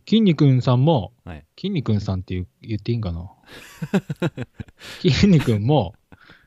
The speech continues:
Speaker 1: あの、朝ごはんはしっかり食べましょうって言ってましたよ。
Speaker 2: うん。
Speaker 1: うん。多分そういう意味で。
Speaker 2: そう。
Speaker 1: 要は、き-、筋トレって筋肉、筋繊維を破壊して回復、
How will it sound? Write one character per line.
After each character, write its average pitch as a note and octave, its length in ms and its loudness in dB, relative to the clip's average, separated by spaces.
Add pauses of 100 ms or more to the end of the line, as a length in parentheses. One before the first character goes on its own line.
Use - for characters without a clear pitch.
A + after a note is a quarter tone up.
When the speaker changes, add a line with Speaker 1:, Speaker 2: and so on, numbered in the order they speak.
(420)
Speaker 1:
あ A#2+ 120 -2
の、 A2 160 -4
朝 D3+ 200 0
ご D#3+ 80 2
は C3+ 120 2
ん A2+ 60 0
は C#3+ 140 -2 (300)
し - 140 -20
っ - 40 -20
か - 140 -8
り G#2+ 60 -6
食 G#2 80 -6
べ F#2+ 60 -8
ま F#2 140 -8
し E2+ 80 -12
ょ F#2 40 -10
う - 20 -12
っ - 40 -12
て - 80 -20
言 - 80 -20
っ - 20 -20
て - 80 -18
ま E2+ 80 -14
し - 60 -20
た F2 80 -18
よ。 F#2 180 -16 (220)
Speaker 2:
う E2 40 -14
ん。 D2 260 -16 (640)
Speaker 1:
う G2+ 40 -16
ん。 F2+ 240 -14 (200)
多 G2 80 -10
分 F#2 80 -12
そ G2+ 120 -6
う G2 40 -2
い F#2+ 40 -4
う - 20 -4
意 - 40 -4
味 F#2 80 -4
で。 E2+ 180 -10 (400)
Speaker 2:
そ D2+ 300 -12 (540)
う。 C3 80 0
Speaker 1:
要 G#3 140 6
は、 F#2+ 480 0 (800)
き-、 - 180 -14 (380)
筋 A#3+ 600 -4
ト G#3+ 120 6
レ A3 100 6
っ G3+ 40 0
て - 180 -8
筋 G3+ 240 -4
肉、 D3+ 300 0 (240)
筋 F#3+ 220 2
繊 G3 200 2
維 D3+ 280 4
を B2+ 240 4
破 B2+ 140 -2
壊 D#3+ 300 0
し - 140 -12
て A3 420 0
回 C#3 280 2
復、 A#2 380 -4